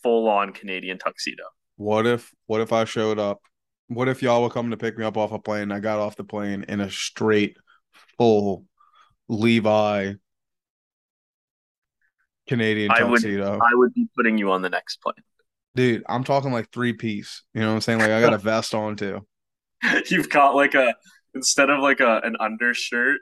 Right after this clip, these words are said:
Speaker 1: it's just more denim.
Speaker 2: Yeah, like, full-on denim.
Speaker 1: And the denim tie.
Speaker 2: Like, denim button down, denim bow tie. No, denim bolo tie, right? Um, with a denim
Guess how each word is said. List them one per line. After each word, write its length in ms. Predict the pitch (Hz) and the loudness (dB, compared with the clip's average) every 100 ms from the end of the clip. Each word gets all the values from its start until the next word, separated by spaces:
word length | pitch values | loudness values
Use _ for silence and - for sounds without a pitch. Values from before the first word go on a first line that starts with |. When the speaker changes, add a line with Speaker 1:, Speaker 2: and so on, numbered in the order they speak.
| - | -8
Speaker 1:
it's 240 | 104 - | -10 -10
just 240 | 113 - - | -10 -12 -16
more 300 | 107 104 107 | -6 -2 -2
denim. 360 | 190 92 101 233 _ _ _ _ _ | -2 -4 -6 -10 _ _ _ _ _
Speaker 2:
Yeah, 320 | 123 156 113 | 2 4 4
like, 220 | 95 107 | 2 -2
full-on 580 | - - 135 131 127 120 | -4 0 4 4 2 0
denim. 380 | 104 110 98 - _ _ _ _ - | -2 -4 -6 -12 _ _ _ _ -10
Speaker 1:
And 120 | 110 | -4
the 100 | 107 | -2
denim 420 | - 113 113 110 | 2 4 4 0
tie. 420 | 110 104 95 87 - _ _ _ - | 2 4 4 2 -6 _ _ _ -6
Speaker 2:
Like, 260 | 113 104 | -6 -4
denim 320 | 104 120 139 131 | 0 2 4 4
button 300 | 131 123 117 | 4 2 2
down, 420 | 110 104 110 104 _ _ _ _ _ _ _ _ _ 107 101 | 2 0 -4 -6 _ _ _ _ _ _ _ _ _ -18 -4
denim 360 | 117 127 123 | 0 2 0
bow 220 | 107 113 | 0 -2
tie. 260 | 123 107 101 | -2 -2 -2
No, 180 | 110 110 | -2 -4
denim 440 | 92 117 139 170 | -4 -2 0 0
bolo 400 | 117 117 131 117 | 0 2 2 0
tie, 420 | 107 101 104 104 110 | -2 -6 -4 -6 -8
right? 280 | 113 110 123 _ _ _ _ _ _ _ _ _ | -4 -4 -4 _ _ _ _ _ _ _ _ _
Um, 540 | 117 110 104 101 98 98 _ _ _ - _ _ _ _ _ _ _ | -6 -4 -4 -6 -10 -16 _ _ _ -20 _ _ _ _ _ _ _
with 200 | 127 117 | -4 -2
a 60 | 107 | -2
denim 580 | 104 113 120 117 113 | 2 4 6 4 4